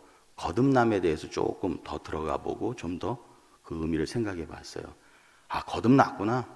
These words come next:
그래, 기독교는 거듭났다 그러더라. 중생했다 그러더라. 새로운 피조물이다 그러더라. 여기에 머물러 계시지 마시고요. 이것이 진정 의미하는 바가 무엇인가?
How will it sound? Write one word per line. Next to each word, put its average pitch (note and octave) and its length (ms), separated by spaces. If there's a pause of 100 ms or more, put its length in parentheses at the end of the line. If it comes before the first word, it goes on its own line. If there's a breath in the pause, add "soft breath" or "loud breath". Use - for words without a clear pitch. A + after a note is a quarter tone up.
(100)
그래, C3 140
기독교는 C3 480
거듭났다 G2+ 600
그러더라. D#2+ 600
중생했다 G2 640
그러더라. F2 420 (400 loud breath)
새로운 D3 460
피조물이다 A#2 760 (260)
그러더라. G2 640 (760)
여기에 F#2 300
머물러 F#2 380
계시지 D#2+ 340
마시고요. D2 560
이것이 D2+ 380
진정 B2+ 440
의미하는 A2+ 440
바가 F#2+ 200
무엇인가? E2+ 840